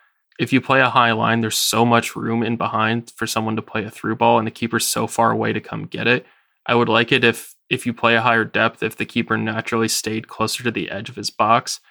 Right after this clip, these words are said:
Like in real life, Ederson is not standing on his own goal line, or Manuel Neuer isn't hanging out on his own goal line while the defensive line is at midfield. He's probably at the edge of the box, if not, if not even further out,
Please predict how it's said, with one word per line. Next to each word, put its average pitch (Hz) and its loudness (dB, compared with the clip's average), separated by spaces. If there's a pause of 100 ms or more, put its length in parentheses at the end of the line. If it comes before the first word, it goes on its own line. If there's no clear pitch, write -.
(220)
Like 131 -2
in 110 0
real 113 6
life, 110 -2 (320)
Ederson 120 2
is 110 -4
not 110 -2 (240)
standing 110 0
on 110 2
his 110 -2
own 110 -2
goal 113 2
line, 113 -4 (220)
or 117 -2
Manuel 113 0
Neuer 110 0 (260)
isn't 120 -4
hanging 113 2
out 113 2
on 117 2
his 113 0
own 110 2
goal 113 2
line 110 0
while 110 0
the 110 -4 (140)
defensive 120 0
line 110 -2
is 110 -4
at 113 -6
midfield. 113 -2
He's 117 -2 (420)
probably 117 2
at 120 0
the 117 2
edge 113 2
of 123 0
the 117 0
box, 113 2
if 120 -2
not, 110 -2
if 127 -4
not 117 2
even 117 -2
further 113 2
out, 113 2